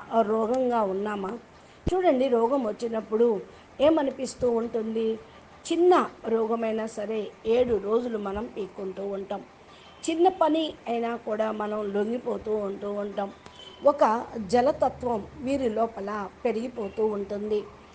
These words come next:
అదేవిధంగా వైరస్ వచ్చిందే అనుకోండి, ఇప్పుడు నీళ్ళ లోపల నుంచి వైరస్లు, గాలి నుండి వైరస్, ఉమ్, వస్తూనే ఉన్నాయి. వైరస్ వచ్చింది అంటే బాడీలోకి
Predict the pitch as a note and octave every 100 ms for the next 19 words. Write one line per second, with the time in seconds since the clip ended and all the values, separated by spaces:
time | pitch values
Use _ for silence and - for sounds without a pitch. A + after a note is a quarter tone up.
0 | - - C4+ E4+ F#4 C#4 A#3 A#3 A#3+ A#3+
1 | G3 - G3 G#3 G#3+ A3+ - G3 - -
2 | A#3 A3+ G#3+ G#3 A3 G#3+ G#3 - G#3 G3
3 | F#3+ - - - - A3 A3 A3+ A3+ G#3
4 | G#3 G#3 G3+ G3+ G3+ G3+ F#3+ G3 G3+ G3+
5 | - G3 F#3+ G#3+ A#3 A3 G3+ G3 G3 G3
6 | G#3 G#3+ G#3 G3 G3+ G3 - - - -
7 | - A#3 A#3+ - C#4+ C#4+ - G3+ G#3 B3+
8 | F#3+ F#3+ G3 F#3 F#3 - - - - B3+
9 | E4 F#4+ - C4 D4 C4+ B3+ B3+ A#3 A#3+
10 | B3 G3+ A3 A3+ A#3+ G#3 G#3 G3+ A#3 G3+